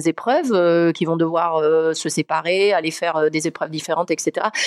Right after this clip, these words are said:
Euh, il y a des incidences, euh, au niveau des coups, et cetera. Mais je pense qu'au plan sportif, autant,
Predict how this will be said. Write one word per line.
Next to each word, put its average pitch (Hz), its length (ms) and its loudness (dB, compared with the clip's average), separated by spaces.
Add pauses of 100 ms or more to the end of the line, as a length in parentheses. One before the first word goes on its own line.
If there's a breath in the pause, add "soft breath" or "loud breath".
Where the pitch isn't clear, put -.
(420 loud breath)
Euh, 170 300 2
il 170 60 -2
y 175 40 0
a 165 60 -2
des 165 160 2
incidences, 165 580 0
euh, 147 400 4
au 156 140 0
niveau 151 240 2
des 151 100 2
coups, 185 380 2
et - 40 -2
cetera. 196 360 -2
Mais 185 120 2
je 170 120 -2
pense 196 240 0
qu'au 180 120 -2
plan 196 200 -2
sportif, 240 600 -2 (400 loud breath)
autant, 254 460 0